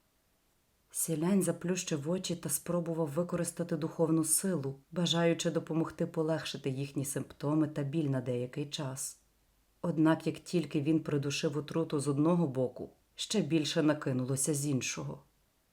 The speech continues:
«Ваша високосте, ще я! Допоможіть і мені!» В оточенні понад десяти людей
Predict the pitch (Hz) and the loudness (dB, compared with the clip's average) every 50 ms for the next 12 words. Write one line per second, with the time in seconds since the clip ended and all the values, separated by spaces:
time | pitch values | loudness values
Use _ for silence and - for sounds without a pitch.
0 | _ _ _ _ _ _ _ _ _ _ _ - 254 269 262 262 269 262 254 277 | _ _ _ _ _ _ _ _ _ _ _ 2 4 4 6 6 6 6 6 6
1 | - - 302 294 - 254 - - 262 254 - - 294 302 277 311 311 262 214 196 | 8 8 8 8 6 4 4 4 4 4 6 6 6 8 10 12 12 12 10 8
2 | - - - _ _ _ _ _ _ - 226 247 320 - 330 320 320 339 294 330 | 2 -6 -18 _ _ _ _ _ _ -2 2 2 4 8 10 10 10 10 10 8
3 | 349 349 359 359 370 381 381 381 339 302 262 - - - - _ _ _ _ _ | 8 8 8 8 10 8 10 12 12 12 12 8 4 -4 -16 _ _ _ _ _
4 | _ _ _ _ _ _ _ _ _ _ _ _ _ _ _ _ - 147 170 170 | _ _ _ _ _ _ _ _ _ _ _ _ _ _ _ _ -4 -2 -2 -2
5 | 175 - 196 202 202 - 185 175 170 170 160 160 - 170 160 160 156 143 139 160 | 0 -2 -2 -2 0 0 2 4 6 6 4 4 2 2 4 4 2 2 0 -2
6 | 156 151 - 175 170 - - 180 175 160 147 143 139 143 156 170 175 175 175 - | 0 0 -2 -4 -4 -2 0 0 0 2 0 0 0 0 0 0 -2 -2 -6 -12